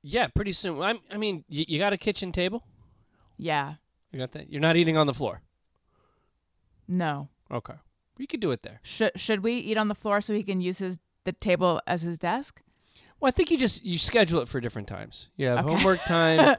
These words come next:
Speaker 2: <laughs>
Speaker 1: Like, you don't have homework time and bath time at the same time? 'Cause that
Speaker 2: No.
Speaker 1: gets a little difficult. You get the
Speaker 2: A little
Speaker 1: homework,
Speaker 2: wet, yeah.
Speaker 1: it's a little wet and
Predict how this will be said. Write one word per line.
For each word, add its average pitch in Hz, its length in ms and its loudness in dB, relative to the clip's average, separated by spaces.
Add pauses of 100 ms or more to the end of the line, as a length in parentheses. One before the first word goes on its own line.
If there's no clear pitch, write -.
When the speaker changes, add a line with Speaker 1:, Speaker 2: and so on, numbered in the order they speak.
(160)
Speaker 2:
<laughs> - 200 -18
Speaker 1:
Like, 190 180 6
you 262 60 6
don't 294 100 10
have 262 100 8
homework 254 320 8
time 226 160 6
and 185 120 2
bath 180 260 8
time 208 320 6
at 196 60 -2
the 202 100 -4
same 208 260 2
time? 208 380 0 (1080)
'Cause 160 180 2
that 190 160 10
Speaker 2:
No. - 40 -2
Speaker 1:
gets 196 180 4
a 190 60 6
little 185 200 8
difficult. 185 600 2
You 151 140 -4
get 143 160 0
the - 60 0
Speaker 2:
A - 20 4
little 175 160 6
Speaker 1:
homework, 165 100 2
Speaker 2:
wet, 143 280 4
yeah. 143 360 0
Speaker 1:
it's 156 80 -10
a 160 60 -6
little 151 180 0
wet 127 420 4
and 120 220 -8